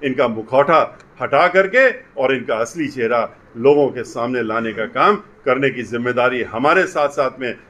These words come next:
आप सब लोगों की भी है, जिसको आपको निभाने का काम करना है।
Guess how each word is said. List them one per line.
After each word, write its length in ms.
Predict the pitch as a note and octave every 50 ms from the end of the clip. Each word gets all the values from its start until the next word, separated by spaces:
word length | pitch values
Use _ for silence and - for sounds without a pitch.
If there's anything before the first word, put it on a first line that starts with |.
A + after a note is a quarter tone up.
| _ - -
आप 220 | D3 C#3 D3+ D3 -
सब 80 | - B2+ A2+
लोगों 260 | A#2 A#2+ A#2 A#2+ A2+
की 160 | - A#2+ A#2
भी 160 | G2+ A2 A2+
है, 360 | G#2 G#2+ D3 G3+ G#3+ - - - - -
जिसको 360 | A2 B2 C3+ C3 - C#3+ A#2+ A2
आपको 260 | A#2 A#2 - B2 A2+
निभाने 380 | G#2 G2+ - G2+ A2 A#2 A#2
का 120 | G#2+ G2+ G2+
काम 300 | F#2 - A2 A2+ A2 G2+
करना 300 | - G2 F#2+ F#2+ G2
है। 60 | G2+